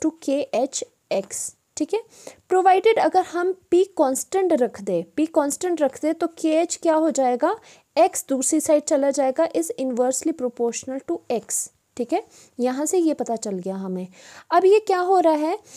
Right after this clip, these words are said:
कि देखो, हमने एक और चीज़ पढ़ी थी, अगर आपने ध्यान दिया हो, कि अगर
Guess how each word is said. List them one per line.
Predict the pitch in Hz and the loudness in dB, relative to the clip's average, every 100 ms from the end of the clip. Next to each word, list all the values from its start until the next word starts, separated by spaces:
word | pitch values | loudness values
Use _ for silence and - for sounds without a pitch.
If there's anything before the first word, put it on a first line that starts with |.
| - _ | -20 _
कि | - | 0
देखो, | 330 277 - 254 190 - 294 | 2 0 2 0 0 -6 -4
हमने | 311 330 403 | -2 0 0
एक | - 285 | 0 0
और | 381 | -2
चीज़ | 392 339 | 2 0
पढ़ी | - 269 226 | 2 2 2
थी, | 226 - 262 - - | -2 -4 -4 -4 -4
अगर | 254 302 311 | -2 0 0
आपने | 285 277 _ - 254 285 | 0 -4 _ -10 -6 -6
ध्यान | 262 240 226 | -6 -6 -6
दिया | 233 233 214 | -4 0 0
हो, | 220 262 - - - _ - | 0 -2 -4 -16 -20 _ -4
कि | 349 | -2
अगर | 381 254 247 262 277 | 0 0 2 2 2